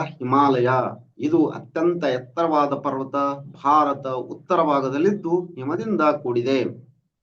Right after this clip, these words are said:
ಶತ್ರುಗಳು ನಮ್ಮ ದೇಶಕ್ಕೆ ಬರದಂತೆ ಇದು ತಡೆದಿದೆ. ಇಲ್ಲಿ ಹುಟ್ಟುವ ಗಂಗಾ, ಯಮುನಾ, ಬ್ರಹ್ಮಪುತ್ರ ನದಿಗಳು ಸದಾ ತುಂಬಿ ಹರಿಯುತ್ತವೆ." ತಕ್ಷಣ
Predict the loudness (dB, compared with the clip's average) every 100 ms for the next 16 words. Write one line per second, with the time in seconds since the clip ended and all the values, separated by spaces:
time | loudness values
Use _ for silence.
0 | _ _ _ _ -4 -4 2 4 6 4
1 | 2 -2 -2 -6 -6 -8 -8 -6 -4 -2
2 | -2 0 0 0 -2 0 -2 -2 -2 -2
3 | -2 -6 -18 _ -2 0 0 -2 -4 -8
4 | -6 -4 -2 -2 -2 0 -2 -4 -8 -14
5 | _ -6 -4 -2 0 0 -2 -6 _ 0
6 | 2 4 2 -2 0 2 2 0 -2 -4
7 | -4 -6 -6 -4 2 2 2 -2 -6 -6
8 | -6 -4 -4 -2 0 0 0 -6 _ _
9 | _ _ _ _ _ _ _ _ _ _
10 | _ _ _ -2 -2 -2 -2